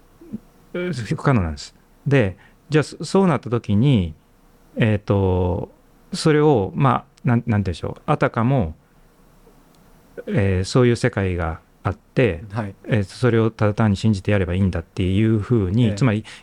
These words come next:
Speaker 1: 原住民の方々の世界を、あの、要するに、まあ、是として、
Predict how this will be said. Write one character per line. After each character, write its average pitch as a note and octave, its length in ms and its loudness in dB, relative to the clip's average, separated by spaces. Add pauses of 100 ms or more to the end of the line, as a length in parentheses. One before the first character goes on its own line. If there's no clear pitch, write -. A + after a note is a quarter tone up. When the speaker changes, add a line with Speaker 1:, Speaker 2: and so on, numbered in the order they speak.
Speaker 1:
原 C3+ 220 4
住 B2 220 2
民 F#2 300 0
の A#2+ 120 0
方 G#2+ 220 -2
々 F#2+ 240 -2
の B2+ 160 0
世 A#2 120 -2
界 F#2 280 -2
を、 A2 280 0 (600)
あ G2+ 120 2
の、 F#2+ 140 2
要 G#2+ 100 0
す A#2+ 100 -2
る G2+ 60 2
に、 F#2+ 120 0 (200)
ま A2 100 0
あ、 - 20 0
是 G2+ 140 0
と - 140 -6
し - 140 -10
て、 G2 260 -4